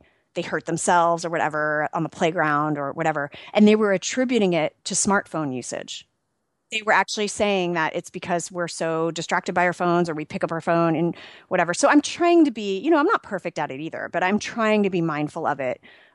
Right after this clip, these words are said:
Um, because it's, when you see it happen in front of you with someone else and their child, nothing can snap you out of that faster than, like, "Oh God, that's not what I want my kid." And seeing the look on those kids' faces is just heartbreaking.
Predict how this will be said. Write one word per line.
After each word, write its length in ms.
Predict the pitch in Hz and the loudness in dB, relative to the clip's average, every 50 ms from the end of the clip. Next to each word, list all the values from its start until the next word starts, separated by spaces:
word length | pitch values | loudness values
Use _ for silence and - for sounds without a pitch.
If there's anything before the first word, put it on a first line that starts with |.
| _ - | _ 0
Um, 400 | 180 170 160 156 151 147 151 - - | 2 2 2 2 0 -2 -6 -6 -6
because 320 | - 214 - - 220 - - | -4 -2 0 0 0 0 2
it's, 300 | - 208 - - - - - - _ _ _ _ - | 0 0 0 -2 -8 -14 -16 -20 _ _ _ _ 2
when 220 | 214 220 226 233 | 4 6 6 6
you 160 | 233 254 277 | 6 4 2
see 520 | 254 - - - 240 220 214 214 208 202 - - - | 0 -2 -2 -4 -4 -4 -4 -4 -6 -6 -6 -4 -4
it 100 | 196 190 | -4 -4
happen 460 | - - - 175 170 - 196 185 180 | -4 -2 -2 -2 -2 0 0 0 0
in 100 | 165 156 | 0 -2
front 220 | 160 - 175 165 165 | -4 -4 -4 -4 -4
of 100 | 160 165 | -4 -6
you 320 | 170 170 165 165 165 - | -6 -6 -4 -6 -6 -8
with 200 | - 170 160 - | -8 -10 -8 -8
someone 320 | - - - 180 170 160 - | -6 -4 0 0 0 0 0
else 320 | - 143 156 180 - - | -2 -2 -2 -4 -4 -4
and 140 | - 165 160 | -4 -2 -2
their 140 | 151 151 151 | -2 -2 -4
child, 600 | - - 220 208 208 214 220 226 233 240 233 - _ _ _ _ _ _ _ _ _ | -4 -2 2 2 4 4 4 2 2 0 -4 -8 _ _ _ _ _ _ _ _ _
nothing 480 | - 226 220 202 202 220 - 214 190 185 | 2 4 4 6 4 4 2 0 0 0
can 140 | - 185 160 | -2 -4 -6
snap 380 | - - 208 175 151 156 - | -6 -4 -4 -2 -4 -4 -6
you 320 | 165 156 151 147 143 139 - _ _ _ - | -8 -10 -10 -10 -10 -12 -16 _ _ _ -4
out 160 | 156 151 147 | -2 -2 -2
of 80 | 143 127 | -4 -6
that 240 | 131 123 98 - - _ _ _ _ _ | -8 -8 -8 -10 -12 _ _ _ _ _
faster 440 | - 196 156 147 - - - 151 151 147 | -2 0 0 0 0 -4 -8 -8 -8 -6
than, 200 | 147 139 135 139 | -6 -6 -6 -6
like, 200 | 120 110 - - | -6 -8 -8 -6
"Oh 120 | - 175 160 | -6 -6 -4
God, 280 | 151 147 139 131 131 | -4 -2 -2 -4 -4
that's 220 | 147 151 143 - - | -4 -6 -6 -6 -6
not 260 | 165 143 135 110 - _ _ _ _ | -6 -4 -4 -6 -10 _ _ _ _
what 160 | - 165 156 - | -8 -6 -4 -4
I 60 | 185 | -4
want 100 | - - _ _ _ _ _ _ _ _ _ - | -4 -6 _ _ _ _ _ _ _ _ _ -4
my 120 | 196 175 160 | -4 -2 -2
kid." 160 | - 175 - _ _ _ _ - | -4 -6 -10 _ _ _ _ 4
And 140 | 220 240 | 4 6
seeing 280 | - - - 294 269 254 | 6 6 6 6 6 4
the 80 | 240 214 | 2 0
look 200 | 202 208 196 - | -2 0 0 0
on 120 | 196 180 | 0 -2
those 180 | 175 170 165 - | -2 -4 -6 -8
kids' 240 | - 185 165 - | -10 -12 -12 -12
faces 560 | - - 147 147 147 - 196 196 202 208 208 - | -10 -10 -10 -10 -8 -6 -6 -4 -4 -4 -6 -6
is 160 | - 170 - | -8 -8 -6
just 280 | - 160 143 - - | -6 -8 -8 -8 -6
heartbreaking. 600 | - 143 139 - - 107 - - - - - - | -6 -8 -8 -8 -10 -14 -14 -14 -14 -12 -12 -12